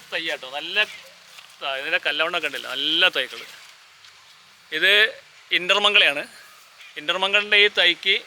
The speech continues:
മുപ്പത് രൂപക്കാണ് ഞങ്ങൾ കൊടുത്തുകൊണ്ടിരിക്കുന്നത്. ഇത് ഈ ഞങ്ങൾ പറയുന്ന ഈ പതിനൊന്ന് മുതൽ പതിനാറ് വരെയുള്ള തീയതികളിൽ ഇരുപത്തഞ്ച് രൂപയ്ക്ക് തൈ കൊടുക്കും ട്ടോ. ആർക്ക് വേണമെങ്കിലും കൊണ്ടുപോയി വെക്കാം. ഇത് കർഷകർക്ക് കൃഷി ചെയ്യാൻ ഏറ്റവും താല്പര്യമുള്ളൊരു ഇനാണിത്. അതുകൊണ്ട്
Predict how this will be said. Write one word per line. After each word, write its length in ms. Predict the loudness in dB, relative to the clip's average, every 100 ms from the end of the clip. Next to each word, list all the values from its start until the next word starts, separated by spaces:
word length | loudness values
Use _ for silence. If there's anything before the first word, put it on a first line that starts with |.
| -12
മുപ്പത് 340 | -16 -2 0 2
രൂപക്കാണ് 360 | 0 0 0
ഞങ്ങൾ 140 | 0 -2
കൊടുത്തുകൊണ്ടിരിക്കുന്നത്. 720 | -8 -10 -10 -8 -8 -10 -12 -14 -16 -20 -20 -20 -20 -20 -16 -6
ഇത് 160 | 0 2 4 4
ഈ 60 | 2 0 -6 -8
ഞങ്ങൾ 200 | -6 -4 0
പറയുന്ന 400 | 4 2 2 -2
ഈ 60 | 0
പതിനൊന്ന് 340 | -2 -2 -8 -10
മുതൽ 140 | -6 -4 -2
പതിനാറ് 400 | -2 2 0 2 2
വരെയുള്ള 320 | 2 4 4 4 -4 -20 -20 -2
തീയതികളിൽ 480 | 2 4 4 4 0 -6 -14 _ _ _ _ -6
ഇരുപത്തഞ്ച് 460 | -2 -2 0 2 2
രൂപയ്ക്ക് 300 | 2 0 -2 -2
തൈ 100 | -2 -2
കൊടുക്കും 240 | -12 -16 -20
ട്ടോ. 60 | -20 _ -6 0
ആർക്ക് 260 | 0 0 0
വേണമെങ്കിലും 300 | 0 0 -4
കൊണ്ടുപോയി 260 | -4 -2 -2
വെക്കാം. 260 | -4 -6 -8
ഇത് 100 | -10 -6
കർഷകർക്ക് 380 | -4 -2 -2 -2 -4
കൃഷി 180 | -10 -4
ചെയ്യാൻ 220 | 0 0 0
ഏറ്റവും 280 | -2 -10 0
താല്പര്യമുള്ളൊരു 500 | 0 0 -6 -6 -6 -8 -20 -20 -14 -2
ഇനാണിത്. 380 | 2 2 2 -4 -6 -20 -20 -20 -16
അതുകൊണ്ട് 260 | -10 -8